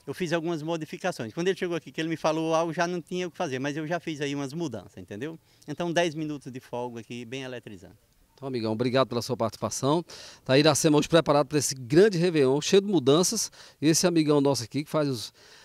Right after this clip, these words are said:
Speaker 2: os fogos, as festas dos fogos dos Bastiões, tá aqui hoje pra poder fazer ficar mais bonito, né?
Speaker 1: Com certeza. Eu, desde já eu quero agradecer a Ari,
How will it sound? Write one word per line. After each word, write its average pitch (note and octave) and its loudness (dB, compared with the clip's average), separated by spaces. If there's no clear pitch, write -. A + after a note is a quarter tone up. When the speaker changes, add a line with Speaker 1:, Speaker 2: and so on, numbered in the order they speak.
Speaker 2:
os B2+ 0
fogos, D3 6
as B2+ -2
festas C#3+ -2
dos C3 -10
fogos C#3 0
dos A#2+ -4
Bastiões, C#3+ 0
tá F#3+ -2
aqui F3+ -4
hoje D3+ 0
pra F#3+ -6
poder C#3+ -2
fazer C#3 -2
ficar D#3+ 2
mais E3+ 6
bonito, D#3+ 2
né? D#3+ -4
Speaker 1:
Com C#3 -8
certeza. A2 -8
Eu, A2+ -8
desde B2+ -6
já C3+ -4
eu B2+ -6
quero C3 -4
agradecer A#2+ -6
a A2+ -4
Ari, C#3+ -6